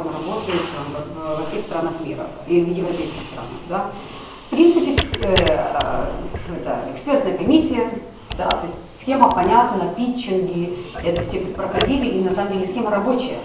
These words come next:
Ну, если бы только не было там права единственной подписи, как сейчас существует в Держкино. А, только в этом проблема. Если говорить о контроле и прозрачности, эту ситуацию нужно менять категорически.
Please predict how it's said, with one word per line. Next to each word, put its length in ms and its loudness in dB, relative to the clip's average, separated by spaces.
Ну, 80 4
если 280 4
бы 100 -2
только 220 -4
не 140 2
было 220 0
там 160 -2
права 400 2
единственной 400 0
подписи, 500 -6
как 120 -6
сейчас 300 -8
существует 540 -10
в 80 -12
Держкино. 480 -8
А, 640 -6
только 180 0
в 40 4
этом 180 4
проблема. 360 -4
Если 220 -2
говорить 340 0
о 120 0
контроле 560 4
и 80 2
прозрачности, 680 0
эту 160 -6
ситуацию 360 0
нужно 180 0
менять 320 2
категорически. 760 -8